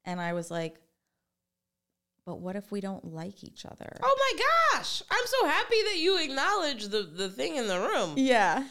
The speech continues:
Speaker 2: Because I've had forced breaks because I was traveling internationally and, like, didn't wanna go to jail for weed.
Speaker 1: Mm-hmm.
Speaker 2: And after a few days, I would say by day four,
Speaker 1: Mm-hmm.
Speaker 2: I looked in the mirror at myself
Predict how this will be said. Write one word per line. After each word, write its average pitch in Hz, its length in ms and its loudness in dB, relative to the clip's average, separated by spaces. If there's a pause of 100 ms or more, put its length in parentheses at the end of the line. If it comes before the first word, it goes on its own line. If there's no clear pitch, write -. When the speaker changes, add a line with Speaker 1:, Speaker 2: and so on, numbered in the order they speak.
(160)
Speaker 2:
Because 285 340 0
I've 349 380 0
had 392 200 0
forced 233 640 -2
breaks 208 420 -2
because 190 300 -4
I 170 100 2
was 160 140 -2
traveling 180 380 -4
internationally 220 920 -2
and, 147 120 -4
like, 139 260 -4
didn't 139 220 -8
wanna 147 200 -2
go 160 100 -2
to 170 100 0
jail 170 220 0
for 190 180 -4
weed. 185 440 -2
Speaker 1:
Mm-hmm. 202 460 0
Speaker 2:
And 247 140 0
after 311 240 -2
a 339 60 0
few 370 340 2
days, 262 340 0
I 196 120 2
would 240 200 -2
say 208 340 -2
by 196 260 -2
day 226 280 -2
four, 214 640 -4 (200)
Speaker 1:
Mm-hmm. 190 340 -4
Speaker 2:
I 220 260 0
looked 247 260 -2
in 202 260 -2
the 196 80 -4
mirror 180 560 -2
at 165 120 -6
myself 175 800 -4